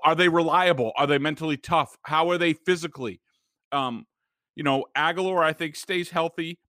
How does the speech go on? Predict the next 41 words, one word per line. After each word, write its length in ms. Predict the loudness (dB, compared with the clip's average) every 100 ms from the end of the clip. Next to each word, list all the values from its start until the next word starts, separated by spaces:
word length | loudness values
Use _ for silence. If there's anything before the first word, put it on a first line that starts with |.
| -2
Bourne 340 | 0 0 0
gets 200 | -4 -6
a 60 | -4
lot 240 | -2 -2
of, 80 | -6 _ -6
like, 260 | -4 -4 -6
little 380 | -2 0 0 -2
injuries. 640 | -4 -4 -4 -4 -4 -10 -18 _ -6
We 140 | 0
know 160 | 2 0
Smith 380 | -2 -4 -4 -4
has 120 | -8
barely 360 | 0 2 2
been 160 | 2 0
on 100 | 0
the 80 | -4
practice 400 | -4 -4 -6 -18
field. 320 | -12 -10 -12 _ _
Hunter 260 | -8 -4 -2
Henry 360 | -2 0 0
gets 200 | -2 -6
hurt 240 | -2 -2 -2
all 140 | -6
the 200 | -10 -14
time. 300 | -12 -12 -14 -18 _ _ _ _ _ _
So, 460 | -8 -2 0 0 -6 _ -10
you 100 | -6
know, 200 | -6 -6
how, 240 | -6 -6 -6
how 380 | -10 -6 -6 -4
is 100 | -8
that 220 | -6 -6
gonna 140 | -8 -8
factor 360 | -4 -6 -6 -10
in? 100 | -10
But 180 | -10 -8
for 100 | -6
me, 440 | -2 -2 -4 -8 _ _ -6
I 100 | -4
went 280 | -2 -4 -4
Agholor, 600 | -2 -2 -2 0 2 0